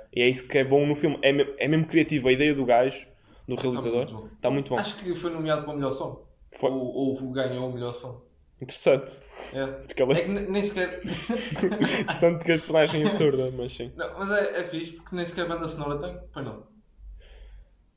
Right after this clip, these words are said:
Speaker 2: Acho que não.
Speaker 1: Não muito.
Speaker 2: Mano, mas o que eu ia dizer sobre o gajo? Eu achei imenso, mesmo fixe a comparação que ele fez entre o, o principal, o Ruben.
Speaker 1: Yeah, adorei o, olha, é o melhor filme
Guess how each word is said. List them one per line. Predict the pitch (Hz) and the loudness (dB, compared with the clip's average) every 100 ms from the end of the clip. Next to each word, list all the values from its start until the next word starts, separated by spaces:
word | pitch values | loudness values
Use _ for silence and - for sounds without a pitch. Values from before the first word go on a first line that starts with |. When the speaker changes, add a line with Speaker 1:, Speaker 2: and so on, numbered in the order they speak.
| - | -12
Speaker 2:
Acho | 165 - | -12 -8
que | |
não. | 139 143 - - | -8 -8 -10 -12
Speaker 1:
Não | 110 107 107 | -8 -6 -4
muito. | 143 120 - - _ | -4 -6 -10 -20 _
Speaker 2:
Mano, | 135 127 - - | -12 -12 -12 -12
mas | 135 135 | -8 -8
o | 135 139 | -8 -8
que | 139 | -4
eu | 139 | -2
ia | 139 | -2
dizer | 117 120 | -2 -6
sobre | - 120 113 | -10 -10 -8
o | |
gajo? | 110 104 - | -10 -12 -10
Eu | 147 | -6
achei | 160 135 123 | -4 -4 -4
imenso, | 131 135 - - 92 135 | -4 -8 -14 -18 -16 -8
mesmo | 143 143 | -6 -6
fixe | 123 107 107 - - | -6 -10 -12 -16 -14
a | |
comparação | 120 143 139 131 147 151 | -10 -6 -4 -4 -2 -4
que | 123 | -4
ele | 120 | -10
fez | - 117 107 107 - _ _ _ _ _ _ _ - | -8 -10 -10 -12 -16 _ _ _ _ _ _ _ -8
entre | 127 123 127 123 120 117 117 - - _ _ - - - - | -6 -8 -10 -8 -6 -6 -6 -12 -20 _ _ -14 -12 -14 -8
o, | 127 117 107 123 113 | -6 -6 -6 -8 -8
o | |
principal, | 117 117 - 110 107 135 147 - - - | -8 -8 -8 -10 -10 -10 -14 -20 -20 -14
o | 113 | -12
Ruben. | 107 113 131 139 - - - - - | -6 -6 -6 -10 -14 -18 -18 -16 2
Speaker 1:
Yeah, | 170 247 220 185 | 8 12 12 12
adorei | 185 226 | 12 10
o, | 226 - | 10 12
olha, | 202 180 175 | 10 10 10
é | 185 | 10
o | |
melhor | 190 190 185 | 12 12 10
filme | 185 180 | 8 8